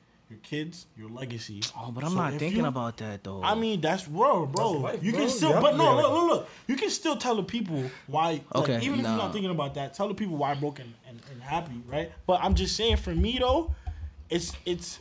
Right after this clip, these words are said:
Speaker 1: about the last name. And if I know I can be the bank for my kids, giving them seed money, right? Being able to fund their dreams, right? Being able to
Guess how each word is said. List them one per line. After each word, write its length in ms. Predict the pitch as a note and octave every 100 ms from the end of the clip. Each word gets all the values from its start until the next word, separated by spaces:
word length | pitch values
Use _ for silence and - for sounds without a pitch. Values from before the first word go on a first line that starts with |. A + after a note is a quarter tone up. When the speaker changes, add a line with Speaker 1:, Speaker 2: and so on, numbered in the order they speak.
| -
Speaker 1:
about 360 | C#3+ C#3+ D#3+ D#3+
the 80 |
last 360 | D3 D#3 D#3 -
name. 360 | F3 D#3+ A#2 - -
And 100 | D3+
if 160 | D3
I 160 | C#3+ G3+
know 400 | E3+ F3+ A3+ A3+ - - - D3+
I 80 |
can 200 | F3 G3 F3
be 100 | F3
the 80 | B2+
bank 320 | C#3+ F3+ F#3
for 120 | D3+
my 160 | D3 D3+
kids, 420 | - E3+ F#3+ - - - - - -
giving 240 | F3 F3+
them 120 | D#3
seed 340 | C#3 - E3+ C#3+
money, 260 | B2 A#2 A2
right? 280 | C#3 E3+ - _ _ _ _ -
Being 220 | F#3+ F#3+
able 140 | F#3 E3+
to 80 |
fund 380 | C3+ - E3 E3+
their 140 | D#3+ C#3+
dreams, 460 | C3 D3 B2+ A2+
right? 220 | C3 C#3+
Being 200 | C3+ E3
able 140 | E3+ D#3+
to 140 | C3